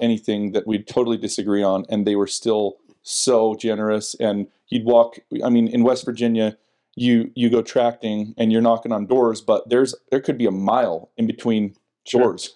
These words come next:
Speaker 1: <laughs>
Speaker 2: Sure.
Speaker 1: So you're walking all over the place, and we'd be walking down this dirt road and then turn up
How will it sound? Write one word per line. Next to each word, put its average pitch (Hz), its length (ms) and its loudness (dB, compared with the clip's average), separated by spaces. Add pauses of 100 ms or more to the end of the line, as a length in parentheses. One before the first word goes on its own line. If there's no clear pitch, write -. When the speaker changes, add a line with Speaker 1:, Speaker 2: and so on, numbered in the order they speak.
Speaker 1:
<laughs> - 160 -8
Speaker 2:
Sure. 123 140 -10 (140)
Speaker 1:
So - 140 -2
you're 135 160 2
walking 135 420 2
all 131 320 0
over 135 140 0
the 123 100 -6
place, 104 500 -2 (320)
and 113 400 2 (280)
we'd 127 240 2
be 127 100 2
walking 123 380 0
down 120 200 0
this 113 200 0
dirt 120 260 2
road 120 400 2
and 117 120 0
then 113 120 0
turn 123 180 -2
up 117 160 2